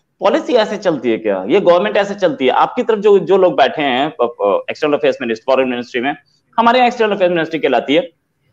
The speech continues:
जो बैठे हैं, वो किसी journalist से नहीं पूछते हमें क्या करना है,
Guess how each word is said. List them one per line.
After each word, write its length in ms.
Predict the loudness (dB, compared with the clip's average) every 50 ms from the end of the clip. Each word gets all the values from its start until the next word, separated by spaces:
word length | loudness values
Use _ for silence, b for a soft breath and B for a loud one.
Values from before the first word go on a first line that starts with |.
| _ _ _ _
जो 140 | 0 2 4
बैठे 280 | 4 4 4 4 2 0
हैं, 380 | 0 0 0 -2 -6 -12 -20 _ _ _ _ -4
वो 120 | -2 -2 0
किसी 240 | 0 0 0 2
journalist 340 | 4 4 2 2 0 -2 0
से 80 | 0 0
नहीं 120 | 0 0
पूछते 280 | 0 0 -2 0 0 2
हमें 140 | 2 2 2
क्या 120 | 2 2
करना 280 | 2 0 0 0 -2 -6
है, 100 | -8